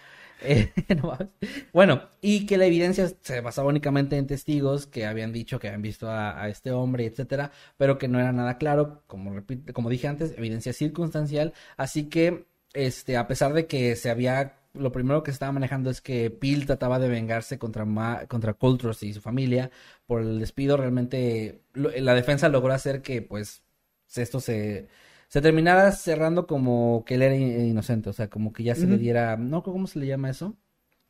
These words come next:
Speaker 2: ¿Le
Speaker 1: Eh,
Speaker 2: exoneraron?
Speaker 1: exoneraron, ajá, lo exoneraron, gracias. Y de hecho se le pidieron disculpas y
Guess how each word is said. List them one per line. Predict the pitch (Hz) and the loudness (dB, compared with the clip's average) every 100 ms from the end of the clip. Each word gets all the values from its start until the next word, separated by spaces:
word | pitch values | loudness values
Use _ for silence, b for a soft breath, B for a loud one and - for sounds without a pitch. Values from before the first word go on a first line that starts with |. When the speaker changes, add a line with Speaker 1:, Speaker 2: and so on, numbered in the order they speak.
| _ - | _ -2
Speaker 2:
¿Le | 165 160 | 4 6
Speaker 1:
Eh, | |
Speaker 2:
exoneraron? | 151 151 151 165 208 359 - | 6 4 4 4 2 -2 -4
Speaker 1:
exoneraron, | 147 - 147 143 139 | -6 2 6 6 6
ajá, | 135 151 135 | 2 2 2
lo | 135 | 0
exoneraron, | - 135 135 131 127 | -2 2 2 4 4
gracias. | 127 127 110 b b b b _ | 2 0 -4 b b b b _
Y | 147 135 139 | -2 2 4
de | 139 | 4
hecho | 135 | 4
se | 151 | 4
le | 139 | 4
pidieron | - 127 127 139 | 2 2 2 2
disculpas | 127 - 147 139 143 143 - | 2 2 0 2 0 0 -4
y | 127 120 120 120 | -2 0 2 0